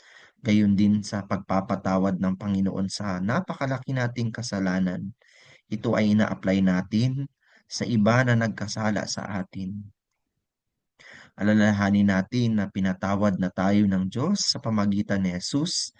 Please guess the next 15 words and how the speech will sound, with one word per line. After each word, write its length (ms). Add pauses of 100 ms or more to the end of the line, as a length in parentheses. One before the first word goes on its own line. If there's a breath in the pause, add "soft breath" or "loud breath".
(340 loud breath)
na 80
siyang 240
nagtapos 720
ng 160
lahat 480
ng 240
ating 320
kasalanan 720
doon 240
sa 160
krus 480 (400 loud breath)
ng 240
Kalbaryo. 720 (1900 loud breath)
Kaya 480 (1120)
dapat 640